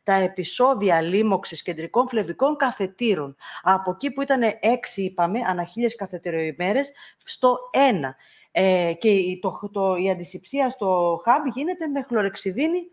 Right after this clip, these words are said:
δύο τοις εκατό, όπως και η αντισηψία του δέρματος, η οποία πρέπει να φτάνει δέκα εκατοστά γύρω από την περιοχή του σημείου εισόδου του καθετήρα.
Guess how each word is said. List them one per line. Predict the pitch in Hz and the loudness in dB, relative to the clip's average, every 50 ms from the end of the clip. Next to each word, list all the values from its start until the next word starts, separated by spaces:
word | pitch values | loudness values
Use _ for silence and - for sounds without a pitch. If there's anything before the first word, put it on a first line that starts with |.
| _ _ _ | _ _ _
δύο | - 180 190 269 339 392 381 | -14 -10 -4 0 0 0 0
τοις | 381 320 - | -2 -6 -8
εκατό, | - 320 - 294 294 - 220 170 143 - - - - - - | -8 -4 -4 -4 -2 0 0 -2 -2 -2 -10 -20 -16 -4 0
όπως | 240 277 - - 330 - | 0 0 2 0 -4 -2
και | - 262 | 0 0
η | 233 | 0
αντισηψία | 208 208 - 220 - - - 339 359 359 | 0 0 -4 -4 -6 -4 0 0 0 0
του | 349 311 | -2 0
δέρματος, | 247 302 311 302 226 180 139 131 - 147 139 - _ _ - _ _ | 4 4 6 6 4 2 -2 -4 -8 -12 -16 -16 _ _ -20 _ _
η | - 208 | 2 2
οποία | 202 196 202 294 330 320 | 2 2 4 4 4 4
πρέπει | 320 294 311 311 320 | 4 4 0 2 2
να | 302 254 | 0 0
φτάνει | - - - 277 302 311 311 277 | 0 2 2 2 2 2 0 -2
δέκα | 190 160 202 285 320 302 339 330 | -2 2 2 2 4 4 2 2
εκατοστά | 320 320 247 - - 214 - - - 294 | 2 2 -4 -4 -4 -6 -6 -2 0 0
γύρω | 285 233 202 226 220 202 | 0 0 0 2 2 2
από | 180 - | 0 -2
την | - 196 170 | -4 -8 -6
περιοχή | 180 175 170 175 170 - - 180 151 - _ _ _ _ _ | -4 -4 -4 -4 -6 -6 -8 -10 -10 -10 _ _ _ _ _
του | - 202 | -6 -6
σημείου | 190 - - 196 180 185 190 185 175 165 147 - _ - | -6 -4 -4 -4 -2 0 0 0 0 -2 -4 -8 _ -8
εισόδου | 185 180 - - 208 190 185 165 147 156 147 | -8 -6 -4 0 2 4 4 4 2 -4 -10
του | - 165 | -8 -4
καθετήρα. | - 165 160 - 170 - - 165 151 143 135 135 | -2 -2 -2 -2 -4 -8 -6 -6 -6 -6 -6 -8